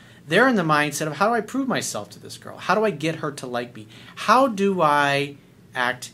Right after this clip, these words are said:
interesting? How do I get her interested in me?" But if you're fascinated by this girl, and obviously your physical looks got you interested,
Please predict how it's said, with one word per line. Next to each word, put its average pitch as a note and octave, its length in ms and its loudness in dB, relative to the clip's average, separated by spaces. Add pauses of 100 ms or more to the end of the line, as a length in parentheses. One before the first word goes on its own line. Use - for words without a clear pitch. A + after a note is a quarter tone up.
interesting? C#3 640 -6
How C#3 120 -4
do F3 80 -4
I F3 60 -4
get D3+ 200 -8
her F3 200 -4
interested C3 580 -10
in G#2+ 180 -12
me?" F#3+ 340 -4 (1500)
But D3+ 100 -4
if - 80 -8
you're G3+ 100 -2
fascinated F#3 680 0
by A#2+ 160 0
this A2+ 220 -8
girl, A#2+ 560 -2
and B2 320 -8 (100)
obviously D#3+ 400 0
your C#3+ 100 -4
physical C#3 520 -4
looks F3+ 540 0 (300)
got C3 280 -2
you C3 80 -4
interested, C3 840 -4